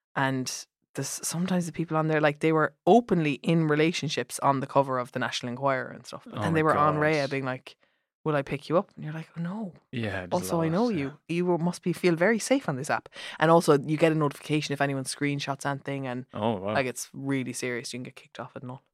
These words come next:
Speaker 2: Oh, my God.
Speaker 1: Check it out.
Speaker 2: I should probably also say that the podcast app is, uh, <laughs> my favourite app that I use the most, um, which is actually true. It is the one I use the most. Uh, cutest animal is, uh, cutest animal, ugliest animal.
Speaker 1: Cutest animal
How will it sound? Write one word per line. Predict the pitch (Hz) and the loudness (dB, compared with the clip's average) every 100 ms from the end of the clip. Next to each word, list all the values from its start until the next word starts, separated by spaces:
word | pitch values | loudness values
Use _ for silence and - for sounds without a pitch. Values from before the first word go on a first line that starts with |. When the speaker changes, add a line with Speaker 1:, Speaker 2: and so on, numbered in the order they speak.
| _ | _
Speaker 2:
Oh, | 135 | -10
my | 117 92 | -8 -4
God. | 104 104 98 - _ _ _ - - - _ _ _ | 0 2 2 -2 _ _ _ -20 -20 -20 _ _ _
Speaker 1:
Check | - 127 | -6 2
it | |
out. | 143 131 | 2 2
Speaker 2:
I | 117 | 0
should | 107 | 2
probably | 120 117 | 4 6
also | 107 117 | 4 2
say | 104 104 | 0 -2
that | 104 117 | -2 -8
the | |
podcast | - 101 - - | -8 -8 -8 -10
app | - - | -12 -10
is, | 113 - | -12 -12
uh, | - - - _ | -12 -12 -14 _
<laughs> | - - - - - | -14 -14 -14 -18 -14
my | - 147 | -10 -4
favourite | 113 104 104 | 0 0 -2
app | - - - | -4 -10 -14
that | - | -8
I | 110 | -6
use | 95 | -6
the | - | -6
most, | 92 - - - - - - - - - | -8 -8 -14 -14 -10 -10 -12 -16 -18 -6
um, | 127 104 98 98 98 98 117 - _ - | 0 2 4 2 2 -2 -4 -8 _ -4
which | 107 104 | 0 2
is | 98 | 2
actually | 90 98 | 0 -2
true. | 101 98 | -4 -4
It | 92 | -6
is | 87 | -6
the | 101 | -8
one | 95 90 | -8 -10
I | |
use | 87 87 | -10 -12
the | 92 | -14
most. | - - _ _ _ _ | -14 -20 _ _ _ _
Uh, | - 107 101 101 101 _ _ _ | -2 4 4 4 0 _ _ _
cutest | - 131 127 | 0 2 4
animal | 127 123 120 120 | 4 4 2 2
is, | 117 - | -2 -8
uh, | - 113 | -8 -4
cutest | - 160 165 | 6 6 8
animal, | 135 131 131 | 4 4 4
ugliest | 131 117 104 104 | 4 4 2 0
animal. | 95 90 - _ _ _ _ | -2 -4 -10 _ _ _ _
Speaker 1:
Cutest | - 214 214 233 - | 0 4 6 4 4
animal | 175 180 175 170 160 151 | 4 4 4 6 4 2